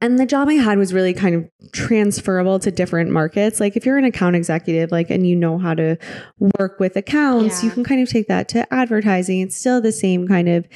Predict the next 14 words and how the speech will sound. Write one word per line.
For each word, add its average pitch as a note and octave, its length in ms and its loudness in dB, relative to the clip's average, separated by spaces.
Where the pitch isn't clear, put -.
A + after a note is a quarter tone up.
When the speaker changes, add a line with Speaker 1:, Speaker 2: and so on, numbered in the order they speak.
Speaker 1:
innate G3+ 420 0
skill - 300 -6
set - 360 -4
of - 340 -2
communication - 840 -4
and - 360 -8
things - 240 -8
like - 80 -4
Speaker 2:
Yeah, - 240 -4
Speaker 1:
that. - 20 -4
Speaker 2:
the - 60 -4
account - 60 -12
Speaker 1:
So, G#3 400 0
Speaker 2:
executive G3+ 120 0